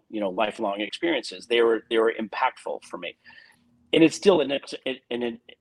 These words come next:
an expression of, of love, right? And, and by the way, the other thing I will say is that, is that the thing that makes you a successful partner in a relationship is when you, when you are able to express your love for yourself. I was listening to something recently when it said, you know,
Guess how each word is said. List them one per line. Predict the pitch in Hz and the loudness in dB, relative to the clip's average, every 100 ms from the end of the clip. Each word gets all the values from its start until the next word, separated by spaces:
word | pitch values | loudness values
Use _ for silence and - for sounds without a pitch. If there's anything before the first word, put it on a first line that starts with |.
| _ _ | _ _
an | 120 | -6
expression | 117 - - _ - 135 127 - 120 107 - | -6 -8 -14 _ -2 0 0 -4 -6 -6 -6
of, | 101 98 98 95 95 _ _ _ _ _ - | -4 -2 -2 -4 -12 _ _ _ _ _ -10
of | 98 90 | -8 -6
love, | 101 117 85 - - | 2 4 4 -2 -6
right? | 101 123 - | -2 -2 -2
And, | 123 127 | -8 -6
and | 147 139 | -2 2
by | 147 | 4
the | 143 | 4
way, | 170 | 2
the | 113 | 2
other | 135 | 0
thing | 131 117 | 0 -4
I | |
will | 104 | -4
say | 101 185 143 | -6 -6 -4
is | 101 | -4
that, | 101 - _ _ | -6 -8 _ _
is | 107 101 | -8 -4
that | 107 | -4
the | 104 | -4
thing | - 160 | 0 0
that | 120 | 2
makes | 117 - | -2 -4
you | 107 | -6
a | 101 | -6
successful | 110 - 113 - | -8 -4 -4 -4
partner | 104 120 104 107 | -2 0 0 -2
in | 101 | -2
a | 101 | -2
relationship | 95 160 - - 101 - | -2 -2 -4 -10 -10 -6
is | 101 - _ _ _ - | -8 -10 _ _ _ -2
when | 123 | 2
you, | 120 113 101 - | 4 2 0 -2
when | 107 110 | 2 4
you | 107 95 - _ - | 2 -2 -8 _ -4
are | - 107 | 2 6
able | 120 120 | 6 4
to | - 104 | -2 -8
express | - - 127 110 107 | -6 2 2 2 -2
your | 101 | 0
love | 113 123 | 4 2
for | - | 0
yourself. | 98 98 170 127 - - - - | -8 0 4 4 4 -6 -8 -2
I | |
was | 131 131 | 0 2
listening | - 156 123 | 2 2 -4
to | 123 | -4
something | - 123 107 107 | -2 0 0 0
recently | 147 147 117 107 | 0 0 -2 -2
when | 113 | -4
it | 110 | -4
said, | 110 | -4
you | 110 | 2
know, | 117 | 2